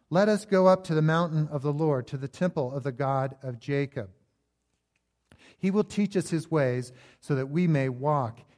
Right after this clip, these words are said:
in his paths.'" The law will go out from Zion, the word of the Lord from Jerusalem, and he will judge between the nations. He will settle disputes for many peoples.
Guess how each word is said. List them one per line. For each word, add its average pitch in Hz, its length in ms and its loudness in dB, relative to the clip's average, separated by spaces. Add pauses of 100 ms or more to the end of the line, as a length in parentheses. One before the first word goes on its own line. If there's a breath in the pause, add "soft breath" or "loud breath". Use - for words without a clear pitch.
in 139 140 -4
his 139 320 -4
paths.'" - 640 -12 (240 soft breath)
The 151 100 2
law 185 260 6
will 170 140 2
go 156 240 2
out 160 280 -2
from 151 140 -2
Zion, 139 460 -2
the 139 60 -2
word 156 380 0 (220 loud breath)
of 135 120 -4
the 147 100 -2
Lord 143 320 0
from 139 180 -4
Jerusalem, 131 720 -4 (180 loud breath)
and 147 140 -2
he 233 220 0
will 202 180 2
judge 214 420 2
between 175 400 0
the 160 80 0
nations. 156 680 -2 (200 loud breath)
He 208 160 0
will 202 140 2
settle 196 400 0
disputes 156 640 -4
for 160 120 -4
many 170 300 2
peoples. 160 560 -8